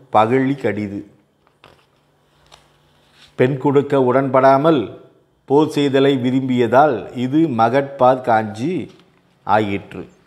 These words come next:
இருபத்தி ஒன்று, முனைகடி முன்னிருப்பு. மன்னர் யாரையும் மனம் காற்றி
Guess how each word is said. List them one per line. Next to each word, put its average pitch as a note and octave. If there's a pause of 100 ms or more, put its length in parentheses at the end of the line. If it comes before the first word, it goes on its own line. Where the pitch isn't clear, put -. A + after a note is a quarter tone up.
(640)
இருபத்தி C3+
ஒன்று, A2 (280)
முனைகடி D3
முன்னிருப்பு. B2 (800)
மன்னர் D3
யாரையும் C#3
மனம் C3+
காற்றி C3+